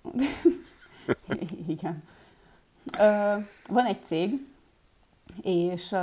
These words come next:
a legnagyobb dobozszámban értékesítette a vitaminjait. Ez egy ilyen étrendkiegészítőket gyártó magyar cég, aki, ö,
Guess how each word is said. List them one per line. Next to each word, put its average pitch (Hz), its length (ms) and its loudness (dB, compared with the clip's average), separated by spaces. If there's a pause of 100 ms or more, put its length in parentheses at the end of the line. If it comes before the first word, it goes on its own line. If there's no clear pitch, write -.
(220)
a - 120 2
legnagyobb 190 420 2
dobozszámban 170 600 -2
értékesítette 170 840 -4
a 165 60 -6
vitaminjait. 175 720 -6
Ez 196 100 -4
egy 185 200 -4
ilyen 180 380 -2
étrendkiegészítőket 165 1080 -6
gyártó 165 340 -4
magyar 165 500 -4 (160)
cég, 269 360 -6 (500)
aki, 190 500 -4 (160)
ö, 175 280 -6